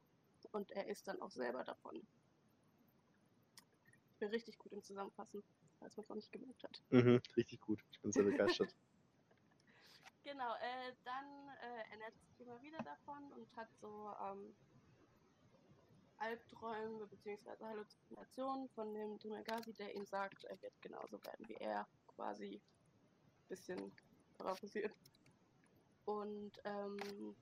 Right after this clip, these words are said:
Speaker 1: nach dem Monat wacht er dann in der Ebene dreiunddreißig auf. Mit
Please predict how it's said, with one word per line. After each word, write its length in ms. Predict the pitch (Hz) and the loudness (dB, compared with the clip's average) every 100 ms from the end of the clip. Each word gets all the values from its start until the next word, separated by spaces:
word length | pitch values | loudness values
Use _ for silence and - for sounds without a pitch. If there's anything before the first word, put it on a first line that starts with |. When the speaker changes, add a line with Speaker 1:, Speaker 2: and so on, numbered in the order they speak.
| - | -4
Speaker 1:
nach 240 | 226 233 | -2 0
dem 140 | - 214 | -2 -2
Monat 360 | 233 277 277 269 208 | -2 0 -2 -4 -4
wacht 260 | 208 214 202 | -2 -2 -4
er 80 | 202 | -4
dann 160 | 202 | -2
in 100 | 196 | -2
der 100 | 190 | -2
Ebene 280 | 190 196 92 | -2 -6 -8
dreiunddreißig 760 | - 92 92 - 95 - - | -6 -6 -6 -2 -4 -4 -6
auf. 200 | 104 104 - - - - - - - - | -4 -4 -6 -16 -20 -20 -20 -18 -18 -10
Mit 120 | - | -4